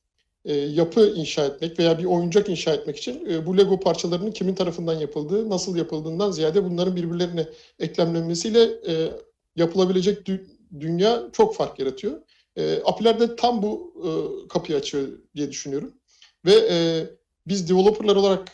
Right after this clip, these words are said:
ne kadar parçalara odaklansak da, e, üzerine koyduğumuz katma değer, yani bu, e, Lego parçalarıyla işte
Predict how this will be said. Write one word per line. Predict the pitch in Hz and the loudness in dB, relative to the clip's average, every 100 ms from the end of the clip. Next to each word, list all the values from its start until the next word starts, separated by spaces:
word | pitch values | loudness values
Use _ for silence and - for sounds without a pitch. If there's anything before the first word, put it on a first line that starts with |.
| - | -4
ne | 170 | 0
kadar | 208 190 185 - | 2 4 2 0
parçalara | 185 175 190 196 | 0 0 2 4
odaklansak | 190 175 180 202 202 208 - - | 4 2 -2 -4 -2 -4 -4 -2
da, | 277 - _ _ _ | -2 -4 _ _ _
e, | 170 165 | -4 -2
üzerine | - 160 185 214 233 | -4 2 4 4 2
koyduğumuz | - 190 180 196 214 240 - | 2 2 2 -2 -4 -6 -8
katma | - 170 - 214 | -6 -6 0 0
değer, | 196 196 220 196 | 2 2 0 -2
yani | 160 165 165 | -2 -2 -2
bu, | 180 180 _ _ - | -2 -4 _ _ 0
e, | 156 156 | 0 2
Lego | 175 190 | 2 2
parçalarıyla | 185 170 - 175 180 175 170 165 _ _ - | 2 -2 -2 -2 0 0 -2 -2 _ _ -14
işte | - 180 165 | -4 0 0